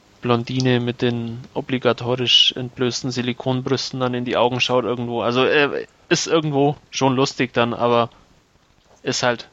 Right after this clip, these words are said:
der Titel ist Programm einfach, äh, es sind halt einfach Schlangen an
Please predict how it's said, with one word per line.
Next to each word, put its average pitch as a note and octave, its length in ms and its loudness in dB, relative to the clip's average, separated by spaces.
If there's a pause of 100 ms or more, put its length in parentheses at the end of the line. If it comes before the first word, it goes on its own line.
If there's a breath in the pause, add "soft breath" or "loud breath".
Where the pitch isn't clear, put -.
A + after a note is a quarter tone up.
(120)
der B2+ 120 -4
Titel C3 260 -4
ist A#2 160 -2
Programm A#2 380 -2
einfach, A#2 760 -2
äh, A2+ 40 -8 (240)
es B2+ 140 -10
sind B2 140 -2
halt A#2 240 -2 (540)
einfach A#2+ 460 -4
Schlangen A#2 560 -2
an A#2+ 220 -6